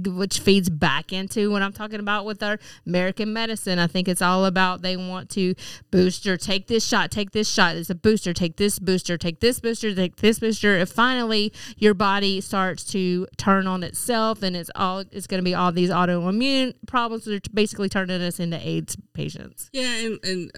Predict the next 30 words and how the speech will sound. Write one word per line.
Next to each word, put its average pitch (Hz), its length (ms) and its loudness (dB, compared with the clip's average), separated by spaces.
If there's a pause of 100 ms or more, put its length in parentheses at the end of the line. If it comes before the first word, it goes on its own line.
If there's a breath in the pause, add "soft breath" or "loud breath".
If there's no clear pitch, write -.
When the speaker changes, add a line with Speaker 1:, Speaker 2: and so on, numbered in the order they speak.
(180)
Speaker 2:
I 185 100 0
know 160 220 2
we 117 180 -4
said 123 240 -2
this 120 180 -4
before. 117 440 -4
I'm 131 100 -2
not 139 300 -2
anti-vaccine. 120 1400 4 (400 soft breath)
I'm 143 160 4
Speaker 1:
Mm-mm. 139 80 -4
Speaker 2:
anti-vaccines 143 1200 2
that 123 160 6
are 113 100 4
rushed 120 440 2
to 120 80 4
market 117 680 4
Speaker 1:
Yeah. 170 260 -8
Speaker 2:
without 127 460 2
any 135 240 6
proven 123 760 2 (200)
peer-reviewed 120 680 4
studies 139 720 0 (480 loud breath)
or 120 600 0
clinical 131 400 4
trials. - 680 -2 (280)
That's - 280 2
what 135 200 2
I'm 120 380 2
against. 107 600 -4